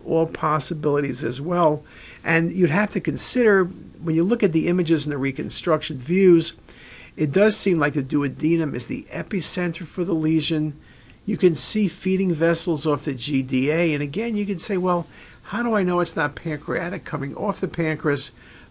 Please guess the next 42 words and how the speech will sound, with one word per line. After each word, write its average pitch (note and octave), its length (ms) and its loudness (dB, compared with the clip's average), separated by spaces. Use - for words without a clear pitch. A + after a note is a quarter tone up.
But E3+ 280 2
I E3+ 80 -2
guess F3+ 400 0
when D#3+ 100 0
you D#3 100 0
look F3+ 240 0
at E3 140 4
it D3+ 60 2
more C#3+ 180 0
carefully, D3 720 0
it D#3 120 -4
really D#3 360 4
is C#3 140 -2
primary C#3+ 560 -2
duodenal. E3 760 0
You - 200 -8
could, B3+ 300 2
however, E3 400 4
think D#3 300 -2
about C#3 460 0
carcinoid, C#3 680 -4
not B2+ 200 -6
just - 340 -10
gist. - 420 -4
And D3 140 0
here E3+ 240 8
it D#3+ 80 4
is D#3 180 2
on C3+ 80 -4
the C3 60 -4
cinematic. C3+ 720 -2
You C3 80 -4
see G3 240 2
the F#3 100 4
solid D3+ 420 4
mass, C3 440 -2
you A#2 80 -6
see F#3 280 0
it F#3 60 6
against D3 380 2
the C3+ 80 -2
duodenum, C#3 720 0